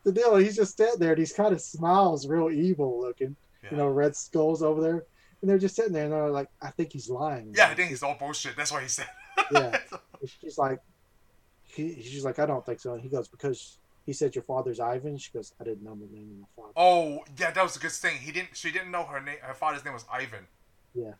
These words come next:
Speaker 1: So.
Speaker 2: Oh.
Speaker 1: Well, if you read the comic books, you know, uh, Hawkeye's mother is Edith.
Speaker 2: Yes, Edith. Go.
Speaker 1: Yeah, because her,
Speaker 2: Son
Speaker 1: his
Speaker 2: of
Speaker 1: dad
Speaker 2: Edith.
Speaker 1: was abusive person.
Speaker 2: Son of Edith.
Speaker 1: Yeah.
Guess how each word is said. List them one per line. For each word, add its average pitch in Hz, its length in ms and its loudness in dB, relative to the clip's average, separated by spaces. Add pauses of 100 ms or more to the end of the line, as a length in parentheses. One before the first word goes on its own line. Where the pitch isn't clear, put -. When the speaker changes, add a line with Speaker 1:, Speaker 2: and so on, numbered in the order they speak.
(1400)
Speaker 1:
So. 101 200 -16 (560)
Speaker 2:
Oh. 123 180 -12 (120)
Speaker 1:
Well, - 200 4 (140)
if - 180 -4
you 453 80 -6
read 480 120 6
the - 40 2
comic 170 240 0
books, 135 160 -2
you 135 80 -6
know, 165 260 4
uh, 117 200 -2
Hawkeye's 135 480 -2
mother 110 260 -10
is 95 220 -14
Edith. 95 320 -14 (260)
Speaker 2:
Yes, 120 320 -12
Edith. 104 340 -20 (440)
Go. 104 60 -20 (100)
Speaker 1:
Yeah, 117 260 -4
because - 320 -12
her, 123 220 -6
Speaker 2:
Son 110 220 -14
Speaker 1:
his 110 120 -8
Speaker 2:
of - 60 -16
Speaker 1:
dad 123 240 -2
Speaker 2:
Edith. 101 40 -12
Speaker 1:
was 98 120 -20
abusive - 440 -20 (380)
person. 107 140 -14 (140)
Speaker 2:
Son 101 120 -18
of 92 160 -20
Edith. 92 220 -20 (1080)
Speaker 1:
Yeah. - 80 -16